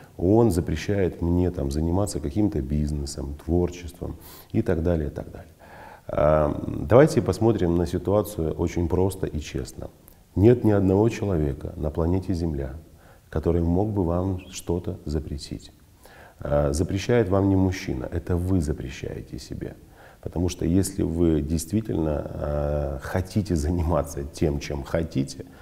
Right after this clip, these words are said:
это очень ценно для вас и дорого, вы сделаете это. Ещё раз повторюсь, не надо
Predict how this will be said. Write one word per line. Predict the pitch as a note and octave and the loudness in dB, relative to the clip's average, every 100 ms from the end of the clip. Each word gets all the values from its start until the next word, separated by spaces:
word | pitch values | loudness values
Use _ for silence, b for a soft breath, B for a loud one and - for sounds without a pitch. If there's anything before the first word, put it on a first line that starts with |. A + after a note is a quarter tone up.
| B | B
это | E2+ D#2 E2+ | -2 2 2
очень | E2+ D#2 D2+ D#2 | 2 0 -4 -2
ценно | - G#2+ G#2 F2+ | 0 2 2 2
для | D#2+ D#2+ | 0 -2
вас | D#2+ - - | -4 -6 -6
и | |
дорого, | D#2+ E2+ A2 - - - B B | -4 -2 -2 -4 -8 -14 B B
вы | E2+ F2+ | 0 0
сделаете | E2+ E2+ F2 D2 - - - | 0 0 0 0 -2 -8 -12
это. | - A1+ - - B B B B | -10 -10 -10 -16 B B B B
Ещё | D#2 - | -2 4
раз | G#2 - | 4 2
повторюсь, | D2+ - - - - | -2 -6 -6 -6 -2
не | E2+ | 2
надо | F2+ F#2+ G2 G2 G#2 | 4 4 2 0 -4